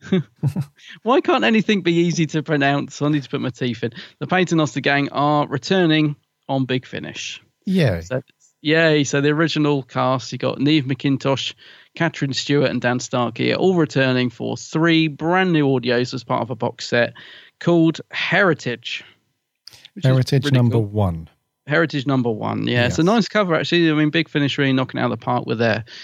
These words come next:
Speaker 1: covers these
Speaker 2: Mm-hmm.
Speaker 1: days. They've, you know, obviously got a bit of money going into their artists. But, yeah, so very good. Um, it comes out in, when is it? March or something?
Speaker 2: Uh, March.
Speaker 1: Du-du-du-du-du-du-du-du.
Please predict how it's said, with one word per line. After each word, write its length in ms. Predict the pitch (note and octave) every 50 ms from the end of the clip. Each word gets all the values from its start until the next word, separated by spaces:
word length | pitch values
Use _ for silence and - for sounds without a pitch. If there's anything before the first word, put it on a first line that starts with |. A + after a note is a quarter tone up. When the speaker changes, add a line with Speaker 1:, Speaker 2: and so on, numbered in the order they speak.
| - - - -
Speaker 1:
covers 400 | - - C3+ B2+ B2+ C3+ B2 -
these 220 | C#3 C3+ G#2+ F2
Speaker 2:
Mm-hmm. 80 | G#2+ G#2+
Speaker 1:
days. 400 | G#2 C3 C3 C3+ C3+ C3+ B2+ -
They've, 280 | - B2+ B2 A#2+ A#2 - -
you 100 | - C3+
know, 140 | B2+ A#2 A#2+
obviously 240 | A#2+ B2 - -
got 140 | A2+ - - A2
a 20 |
bit 100 | C3 C3 -
of 40 | A#2
money 200 | B2 A#2+ A#2+ A#2+
going 240 | B2+ A#2+ A#2+ A#2+
into 240 | B2 B2 A#2 A#2+ A#2
their 360 | A2 A#2 A#2 A#2 A#2 A2 A2+ - _
artists. 480 | - B2 A#2+ B2 A#2 - - - - -
But, 440 | - - - - - - - - - -
yeah, 280 | G#3+ A3 D#3+ B2 A#2 B2 - _
so 260 | - - F#3 E3+ E3
very 240 | D3+ F3+ F3+ F3+ F3
good. 280 | D3 F3 F#3+ G#3 G3+ - - -
Um, 640 | D3+ D3+ D3+ D3+ D#3 D#3 D#3 D3+ D#3 D3+ D3 C#3 - _ _ _ _ _ _ _ _ _ _ - -
it 200 | - D3+ - -
comes 380 | - - D#3+ E3+ E3 D#3+ C#3+ -
out 260 | D#3+ E3 E3 D#3+ - -
in, 460 | - G3 F3+ D3+ D#3 F3 G#3 G#3 E3 - -
when 160 | D#3 D3 C#3
is 100 | B2+ A#2
it? 180 | B2 B2 B2 - -
March 500 | C3+ C#3+ D3+ D3+ D3 A#2+ - - - -
or 60 | G#2+ G#2+
something? 360 | - A#2 A2+ A2+ C#3 C#3 - _ _ _ _ _ - - _ _ _ -
Speaker 2:
Uh, 240 | B2 B2 B2 C#3 - - - - - - - -
March. 420 | D3+ D3 D3+ D3 D3 D3+ D#3 -
Speaker 1:
Du-du-du-du-du-du-du-du. 1700 | - E3 - F3 E3 - E3 D#3+ - D#3+ D3 D3+ D#3 C#3+ D#3 D3+ - D3 C#3 C3 B2+ B2+ A#2 B2+ C3 C3 C3 C3 B2+ B2+ C3 C3 B2+